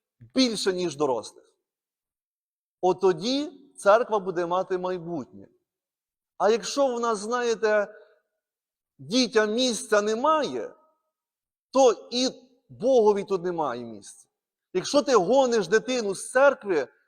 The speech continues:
ти гониш Бога. Дитина, воно чистий листок. Що ти напишеш на ньому, те воно буде. От тому дуже вас прошу, постарайтесь собі десь себе чи зупиняти,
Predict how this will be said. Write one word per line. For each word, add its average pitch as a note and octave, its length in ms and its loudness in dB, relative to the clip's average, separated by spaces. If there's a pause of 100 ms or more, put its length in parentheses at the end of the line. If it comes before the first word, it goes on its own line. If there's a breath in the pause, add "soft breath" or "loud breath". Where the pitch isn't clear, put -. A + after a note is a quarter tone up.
(120)
ти B3+ 140 2
гониш G3+ 440 2
Бога. B2 520 0 (840)
Дитина, G#3+ 560 0
воно G3+ 240 -4
чистий A3+ 520 -6
листок. F#3 720 -10 (340)
Що B3 140 -6
ти B3+ 120 -2
напишеш A#3+ 560 -2
на G3 120 -4
ньому, G3+ 260 -2
те B3 180 0
воно A#3+ 240 -2
буде. G3+ 440 -2 (640)
От F3+ 140 -6
тому B3+ 220 -2
дуже G#3 280 -4
вас G3+ 220 0
прошу, A#3 420 -2
постарайтесь G3+ 1040 0 (560)
собі G#3 440 -2
десь F#3 260 0
себе F#3 200 -2 (120)
чи A#3 120 -2
зупиняти, G3 880 -4